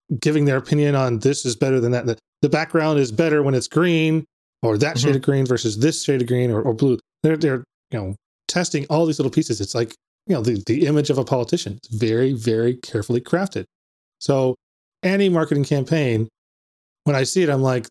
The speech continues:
Speaker 1: "They chose to do it that way." You know, the
Speaker 2: Mm-hmm.
Speaker 1: iPod had these, you know, for five or six years, there's, you know, very famous dancing iPod user commercials. And they were very deliberately cultivating this hip, cool, young, urban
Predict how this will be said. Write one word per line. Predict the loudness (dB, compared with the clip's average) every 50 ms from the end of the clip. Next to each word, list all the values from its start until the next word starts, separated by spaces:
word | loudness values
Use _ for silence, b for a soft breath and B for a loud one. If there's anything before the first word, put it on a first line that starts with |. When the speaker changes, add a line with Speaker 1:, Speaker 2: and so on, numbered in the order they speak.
| _
Speaker 1:
"They | -8 -4 -2 0 0 0 -2
chose | -4 -6 -2 0 2 2 2 0 -2
to | -4 -2
do | -2 -2
it | -2 -4
that | -6 -8 -6
way." | -8 -8 -8 -10 _ _ _
You | -2 -2
know, | -2 0
the | -2 -4
Speaker 2:
Mm-hmm. | -4 -2 0 0 0 0
Speaker 1:
iPod | 0 0 0 0 0 0
had | 0 -2 -2 0
these, | 0 0 0 -2 -4 -6 -8
you | -8 -6
know, | -6 -8 -10 -10 -16 -16 -12
for | -12 -12 -14 _ _ _ -4
five | -2 0 0 0 0 2 0
or | 0
six | 0 -2 -4 -4 0 0
years, | 0 2 2 0 0 0 -2
there's, | -4 -2
you | -2 -2
know, | 0
very | 0 2 2 2 0 0
famous | 0 0 0 2 0 0 -2
dancing | -4 -4 -2 0 0 0 -2 0 0 0 0 2
iPod | 2 0 0 0 0 -2 -2 0 0
user | 0 0 0 0 -2
commercials. | -4 -4 -6 -4 -4 -2 -4 -4 -6 -6 -8 -10 _ _ _ _ _ _ _ _ _ _
And | 0 2 2
they | 2 2 2
were | 2 2
very | 2 0 0 2 0 -2
deliberately | -2 -2 0 2 2 2 2 2 0 0 0
cultivating | 0 0 0 0 0 0 0 0 2 2
this | 0 0 -2 -6 _ _ _
hip, | -2 -2 -2 -2 -2 _ _ _ _
cool, | 2 2 4 4 2 2 2
young, | 2 2 2 0 0 0
urban | 0 2 2 2 2 0 -2